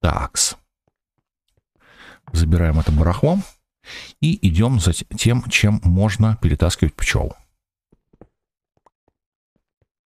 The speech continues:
Так, куда идем-то? Где home?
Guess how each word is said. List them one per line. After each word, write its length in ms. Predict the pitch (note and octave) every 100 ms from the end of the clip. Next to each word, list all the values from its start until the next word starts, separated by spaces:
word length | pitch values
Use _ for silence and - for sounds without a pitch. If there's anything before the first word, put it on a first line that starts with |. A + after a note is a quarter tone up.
| _ _ _ _ _ _ _ _ _ _ _ _ _ _ _ _ _ - - _
Так, 120 | - -
куда 260 | D#2+ F2 D2
идем-то? 280 | D#2+ C2
Где 140 | D2 D#2
home? 420 | - E2 C#2+ C#2+